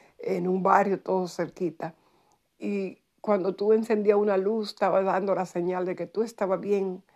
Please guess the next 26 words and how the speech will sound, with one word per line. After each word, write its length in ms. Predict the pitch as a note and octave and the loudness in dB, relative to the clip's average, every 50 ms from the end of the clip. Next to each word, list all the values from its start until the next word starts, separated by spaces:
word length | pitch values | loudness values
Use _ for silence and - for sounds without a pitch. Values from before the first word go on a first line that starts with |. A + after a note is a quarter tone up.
| _ _ _ _ _ | _ _ _ _ _
que 80 | - - | -14 -12
pasaba 360 | - F3 - - G3 G3 G3 | -12 -6 -2 0 2 2 2
la 140 | G3 G3 G3 | 0 -2 -4
tormenta, 540 | - F3 F3 F3 F#3+ G3 G3+ F#3+ F3+ E3 | -6 -6 -4 -2 -2 -2 -2 -2 -4 -6
tú 140 | D#3+ - E3 | -8 -8 -8
estabas 400 | F3+ F3+ - - F#3 E3+ E3+ F3 | -8 -8 -6 -6 -4 -4 -4 -4
bien, 360 | F3+ F3+ F3+ F3+ - F#3+ G3+ - _ _ _ _ _ _ | -4 -2 -2 -4 -6 -8 -12 -16 _ _ _ _ _ _
en 60 | - | -8
medio 240 | D#3+ E3+ F3 F#3 F3+ | -6 -4 -4 -2 -4
de 60 | F3 | -4
la 100 | E3+ F3+ | -4 -6
nieve 540 | - E3 F#3 G3 G3 F#3+ F#3 F3 E3 F3+ - _ _ _ _ _ _ _ _ _ _ _ | -6 -4 -2 0 0 0 -2 -4 -6 -10 -14 _ _ _ _ _ _ _ _ _ _ _
y 100 | - - | -8 -6
el 100 | F3 E3 | -6 -6
frío. 440 | D3+ - - G3 F#3+ F#3 E3+ D#3 D#3+ _ _ _ _ _ _ _ _ _ _ _ _ _ | -8 -8 -4 -2 0 0 0 -2 -6 _ _ _ _ _ _ _ _ _ _ _ _ _
Este, 840 | - F#3 F#3+ F3+ E3+ E3+ - _ _ - F3 - - E3 D#3+ - - _ _ _ _ _ | -2 0 0 0 0 -4 -10 _ _ -6 -6 -4 -4 -6 -8 -10 -16 _ _ _ _ _
entonces, 480 | _ _ - G3+ - C4 A3+ G#3+ - - _ _ _ _ _ _ _ _ _ _ _ _ _ - | _ _ -20 -4 0 2 2 2 2 -2 _ _ _ _ _ _ _ _ _ _ _ _ _ 2
todas 300 | C#4+ C#4 C4+ C4+ C4 C4 | 6 6 6 6 6 4
esas, 520 | C4 C4 - B3+ B3+ B3 - - - _ _ | 2 2 0 -2 -2 -2 -6 -14 -20 _ _
de 200 | - A3 G#3 G3 | -2 0 0 2
todo 640 | G3+ - B3 A#3+ B3 B3+ C4+ C4+ B3+ A#3+ F3+ D#3 - | 4 6 8 8 10 12 10 10 10 10 6 4 4
esas 720 | - G3+ A3+ A3 - - G#3+ G#3 F#3+ F3+ F3 F3 - _ - | 4 2 2 2 2 2 2 2 2 0 -2 -6 -10 _ -20
celebraciones 1200 | - - - G3 G3 F#3+ F3+ F#3 F#3 F3+ - - A3 B3 C#4 C#4+ C4 F#3+ F#3 G3 G3+ - - _ _ _ _ _ _ _ - | -4 -2 0 2 2 2 0 0 -2 -2 2 6 6 8 8 6 4 2 0 -2 -4 -8 -14 _ _ _ _ _ _ _ -6
de 60 | F#3+ | -6
esos 320 | F#3+ - G#3 G3 - - | -4 -4 -6 -8 -10 -4
tiempos, 560 | - A3 A3 A3 G#3+ G#3 F#3+ F3 - F3 F#3 | 0 4 4 4 4 2 -2 -4 -8 -10 -10